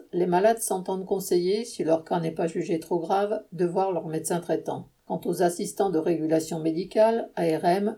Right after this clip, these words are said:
eux qui décrochent les appels au samu, ils ont eu la bonne réponse. Ils sont en grève pour dénoncer leurs conditions de travail et de salaire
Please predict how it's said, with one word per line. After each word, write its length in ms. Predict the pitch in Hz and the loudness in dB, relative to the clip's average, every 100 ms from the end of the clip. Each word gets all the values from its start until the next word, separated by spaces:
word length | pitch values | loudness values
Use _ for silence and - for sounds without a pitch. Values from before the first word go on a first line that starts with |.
| - | -2
eux 120 | 240 - | -2 -2
qui 160 | 202 | 0
décrochent 420 | 180 175 220 208 | 0 2 4 4
les 180 | - 156 | 2 2
appels 320 | 165 160 170 | 2 2 0
au 60 | 170 | 0
samu, 500 | 170 185 202 226 226 _ | 0 0 0 -2 -4 _
ils 180 | 208 185 | -4 2
ont 100 | 226 | 2
eu 40 | 247 | 6
la 140 | 208 | 4
bonne 160 | 180 160 | 4 0
réponse. 640 | 180 208 175 160 - - _ - | 0 0 -2 -2 -10 -16 _ -6
Ils 100 | 175 | 0
sont 260 | 208 185 | 0 2
en 120 | 175 | 2
grève 360 | 170 180 208 208 | 4 6 4 4
pour 160 | 175 156 | -2 2
dénoncer 440 | 180 226 220 220 | 2 2 4 4
leurs 180 | 196 220 | 4 2
conditions 440 | 220 208 202 202 | -2 -2 -2 -6
de 40 | 190 | -4
travail 400 | - 180 175 165 | -4 -2 -2 2
et 60 | |
de 100 | 196 | 4
salaire 580 | 208 170 160 156 170 | 4 4 4 4 2